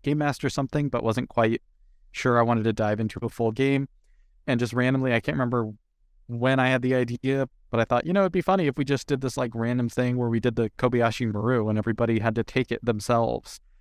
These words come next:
as opposed to, you know, tr-, like, it's been retold many times, multiple times with same characters in some cases.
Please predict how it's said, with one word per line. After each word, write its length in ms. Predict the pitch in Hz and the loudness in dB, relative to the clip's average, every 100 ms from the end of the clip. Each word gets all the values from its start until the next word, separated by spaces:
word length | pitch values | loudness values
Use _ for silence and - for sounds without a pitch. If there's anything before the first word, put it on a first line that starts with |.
| - - | -12 -2
as 140 | 127 | 0
opposed 440 | 113 120 113 110 - | 0 2 2 2 0
to, 380 | 120 110 107 107 107 - _ - _ - _ _ - | 0 0 0 -2 -6 -10 _ -20 _ -20 _ _ -2
you 80 | 120 | 0
know, 120 | 110 - | 0 -4
tr-, 140 | - 120 | -4 -2
like, 180 | 123 120 - | -2 -4 -4
it's 140 | 156 - | -6 0
been 160 | 156 | 2
retold 420 | 151 156 160 147 | 2 2 0 0
many 200 | 143 139 | 0 0
times, 600 | 135 139 131 127 127 - - | 0 2 2 0 -4 -8 -8
multiple 300 | 127 117 120 | -2 -2 0
times 260 | 123 117 110 | 0 0 0
with 120 | 113 | -6
same 240 | - 117 | -4 -4
characters 480 | 107 185 160 170 147 | 0 2 2 0 -2
in 80 | 151 | -2
some 160 | 147 143 | -4 -2
cases. 440 | 139 - 139 - | -2 -2 -6 -10